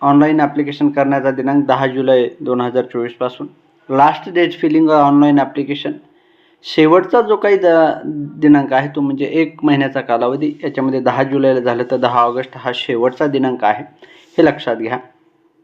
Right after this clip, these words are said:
ते बी ऑनलाइन ॲप्लिकेशन करायचा. आणि date of online पीएचडी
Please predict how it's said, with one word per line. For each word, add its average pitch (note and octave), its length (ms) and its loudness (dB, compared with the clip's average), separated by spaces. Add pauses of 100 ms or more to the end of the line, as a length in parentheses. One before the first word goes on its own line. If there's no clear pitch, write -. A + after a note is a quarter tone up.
(480)
ते C#3+ 80 4
बी C#3+ 120 2 (160)
ऑनलाइन D3+ 320 2
ॲप्लिकेशन C#3+ 600 -6
करायचा. A2+ 420 -4 (560)
आणि C#3 200 4 (140)
date G#3+ 560 2
of G3+ 300 2
online F#3+ 260 0 (120)
पीएचडी G#3 360 2